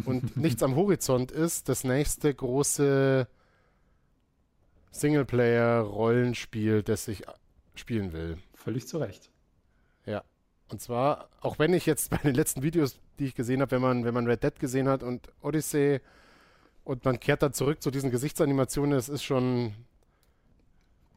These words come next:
Speaker 1: schwierig. Aber man kann nicht alles haben. Ähm, aber ich werde Kingdom Come Deliverance wahrscheinlich trotzdem spielen.
Speaker 2: Ja, man
Speaker 1: Hab,
Speaker 2: muss es spielen. Man
Speaker 1: hab ich recht
Speaker 2: muss
Speaker 1: mit
Speaker 2: es
Speaker 1: dem? Ja.
Speaker 2: spielen. Es ist einfach super. Also Kingdom Come Deliverance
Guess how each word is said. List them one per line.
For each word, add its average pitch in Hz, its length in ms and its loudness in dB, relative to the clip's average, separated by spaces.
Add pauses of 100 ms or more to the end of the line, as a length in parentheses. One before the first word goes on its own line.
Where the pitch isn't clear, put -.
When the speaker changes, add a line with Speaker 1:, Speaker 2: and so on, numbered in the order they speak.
(300)
Speaker 1:
schwierig. - 640 0 (560)
Aber 127 260 2
man 120 140 0
kann 135 120 2
nicht 123 140 -2
alles 135 200 0
haben. 120 320 0
Ähm, 113 400 -4 (580)
aber 117 400 0
ich - 220 -14
werde 113 320 0
Kingdom 120 300 -4
Come 117 200 -4
Deliverance 113 560 -4
wahrscheinlich 104 320 -8
trotzdem - 360 -12
spielen. - 260 -20 (420)
Speaker 2:
Ja, 110 60 -10
man 117 140 -2
Speaker 1:
Hab, 123 80 2
Speaker 2:
muss - 200 -2
es 127 140 -8
spielen. 107 420 -10
Man 113 160 0
Speaker 1:
hab 147 60 2
ich 143 100 2
recht 175 140 4
Speaker 2:
muss 202 160 -2
Speaker 1:
mit - 20 -4
Speaker 2:
es 147 140 -4
Speaker 1:
dem? 117 40 -12
Ja. 110 60 -10
Speaker 2:
spielen. 160 480 0 (200)
Es 127 180 -6
ist 156 180 -6
einfach 139 260 -4
super. 110 440 -8 (580)
Also 120 120 -2
Kingdom 185 300 0
Come 165 180 -2
Deliverance 175 580 0